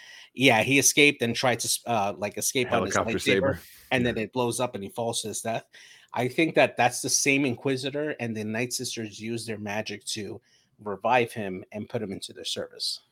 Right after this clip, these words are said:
Speaker 2: Oh. Well, it, it really put to bed all the, the theories on who is this guy. But before he dies, I wanna go back to what you said about, like, uh, so this scene being great. How many, d-,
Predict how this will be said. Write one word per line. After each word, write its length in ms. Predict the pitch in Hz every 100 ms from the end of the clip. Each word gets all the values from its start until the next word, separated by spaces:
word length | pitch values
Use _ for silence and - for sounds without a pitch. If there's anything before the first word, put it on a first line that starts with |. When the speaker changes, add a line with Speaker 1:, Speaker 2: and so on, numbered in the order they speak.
| _ _ - - 65
Speaker 2:
Oh. 500 | 80 101 117 110 85 - _
Well, 200 | 117 120
it, 60 | 120
it 300 | 107 120 107
really 200 | 139 214
put 260 | - 151 120
to 80 | 107
bed 260 | 87 104 98
all 220 | 98 110
the, 300 | 101 92 78 -
the 100 | 90
theories 440 | - 107 104 85
on 160 | 82 78
who 240 | 92 92
is 200 | 95 107
this 220 | 80 73
guy. 280 | - 65 67 - - - _ -
But 280 | 95 - 98
before 320 | 107 - 392
he 180 | 196 92
dies, 460 | 73 65 64 - _ _ _ _
I 60 | 107
wanna 260 | 131 135
go 140 | 101 107
back 260 | 98 92 -
to 100 | 92
what 160 | 90
you 120 | 85
said 240 | 85 95 85
about, 220 | 82 80
like, 180 | 76 -
uh, 60 |
so 160 | 67 -
this 200 | 73 80
scene 420 | - - 92 87
being 220 | 76 73
great. 280 | 73 90 78 _ _ _ -
How 180 | 104
many, 300 | 143 214 165 -
d-, 160 | 101 110